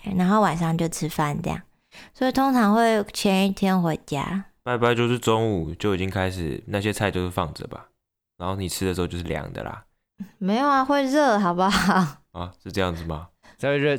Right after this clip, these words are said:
Speaker 3: 会再热一次吗？
Speaker 1: 会热。
Speaker 3: 的意思吗？
Speaker 1: 会啊，会再热啊，而且晚上
Speaker 2: 因为要放在那边拜啊。
Speaker 1: 没有，没有，就是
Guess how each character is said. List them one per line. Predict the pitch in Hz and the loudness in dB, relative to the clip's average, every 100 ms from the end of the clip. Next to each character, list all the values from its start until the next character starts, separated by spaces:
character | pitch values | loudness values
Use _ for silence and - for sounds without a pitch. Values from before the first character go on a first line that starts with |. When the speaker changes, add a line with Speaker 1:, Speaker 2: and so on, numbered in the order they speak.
| - | 0
Speaker 3:
会 | 139 151 | 0 2
再 | 147 | 4
热 | 139 139 127 | 6 6 6
一 | 359 | 4
次 | 359 370 370 | 4 4 4
吗？ | 339 | 4
Speaker 1:
会 | 320 | 2
热。 | 285 277 240 | 0 0 0
Speaker 3:
的 | - | 0
意 | - | -2
思 | - 98 | -2 -4
吗？ | - - 262 247 | -6 -8 -8 -2
Speaker 1:
会 | 285 277 | 2 4
啊， | 269 254 254 | 4 4 4
会 | 262 240 | 2 2
再 | 226 214 | 2 4
热 | 214 202 | 4 4
啊， | 185 | 4
而 | 202 | 4
且 | 240 | 4
晚 | 240 202 170 | 4 4 4
上 | 185 180 180 180 | 2 2 2 0
Speaker 2:
因 | 139 | 2
为 | 147 | 2
要 | 147 | 4
放 | 143 135 | 4 4
在 | 135 | 4
那 | 127 | 4
边 | 120 120 | 2 0
拜 | 117 117 92 | 2 2 4
啊。 | 90 85 277 | 0 -2 0
Speaker 1:
没 | |
有， | 330 | 2
没 | 330 | 2
有， | |
就 | 294 320 | 2 2
是 | 339 | 2